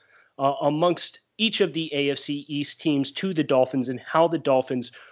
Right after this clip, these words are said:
are electing to build their program. But I look at the Buffalo Bills, and they got a two-year head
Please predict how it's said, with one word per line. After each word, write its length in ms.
are 180
electing 560
to 340
build 320
their 120
program. 640
But 220
I 100
look 260
at 80
the 80
Buffalo 480
Bills, 340
and 160
they 80
got 140
a 40
two-year 440
head 200